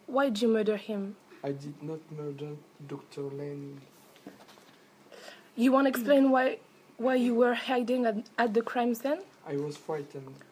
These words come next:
Speaker 1: Robots don't feel fear. They don't feel anything. They don't get hungry. They don't sleep.
Speaker 2: I do. I have, I have even, uh, had, had dreams.
Speaker 1: Human beings have dreams.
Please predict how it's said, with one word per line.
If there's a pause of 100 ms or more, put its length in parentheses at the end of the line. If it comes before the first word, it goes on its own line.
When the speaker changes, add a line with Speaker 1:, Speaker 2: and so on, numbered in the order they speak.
(200)
Speaker 1:
Robots
don't
feel
fear. (1200)
They
don't
feel
anything. (380)
They
don't
get
hungry. (320)
They
don't
sleep. (800)
Speaker 2:
I
do. (400)
I
have, (440)
I (100)
have
even,
uh, (120)
had, (340)
had
dreams. (1300)
Speaker 1:
Human
beings
have
dreams.